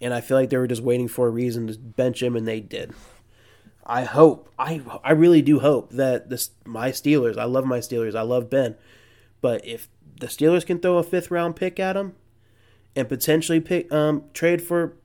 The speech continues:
Dwayne Haskins and have him sit behind Ben for the next couple years and have him ready by the time Ben retires,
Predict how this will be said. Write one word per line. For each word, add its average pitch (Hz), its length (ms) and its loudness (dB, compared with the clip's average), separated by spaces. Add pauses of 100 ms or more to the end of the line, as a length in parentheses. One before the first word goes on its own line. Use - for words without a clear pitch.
(140)
Dwayne 156 220 2
Haskins 156 360 -2
and 127 80 -4
have 143 160 0
him 127 80 -2
sit - 300 -2
behind 151 400 0
Ben 160 200 0
for 170 100 -8
the 175 60 -2
next 170 240 -6
couple 170 240 -4
years 175 320 0 (480)
and 117 100 -4
have 135 220 0
him 156 200 2
ready 156 160 4
by 151 160 4
the 156 60 2
time 156 260 0
Ben 160 240 2
retires, 170 540 -2